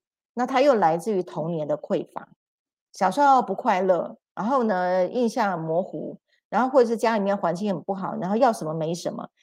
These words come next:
内在那个匮乏感带着他长大了之后啊，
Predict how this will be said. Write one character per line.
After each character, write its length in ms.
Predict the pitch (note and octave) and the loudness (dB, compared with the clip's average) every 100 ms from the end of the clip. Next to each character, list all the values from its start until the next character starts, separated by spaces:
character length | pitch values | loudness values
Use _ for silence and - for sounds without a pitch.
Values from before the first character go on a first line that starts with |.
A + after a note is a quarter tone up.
| _ | _
内 220 | E4 E4+ | -4 -2
在 180 | C4 C#4 | 0 0
那 140 | G#3+ F#3 | 0 -2
个 100 | G3 | -6
匮 320 | - C#4 G3+ | 0 0 2
乏 220 | E3 D#3+ | -2 -6
感 260 | D#3 D#3 G3+ | -6 -8 -4
带 160 | C#4+ B3+ | 0 2
着 100 | G3+ | 2
他 140 | G3 | -2
长 340 | G3 - - F#3 | -2 -4 -6 -4
大 220 | G#3+ E3+ | -4 -2
了 80 | D3+ | -6
之 180 | - | -8
后 220 | D#3+ F3 - | -8 -8 -8
啊， 180 | - | -10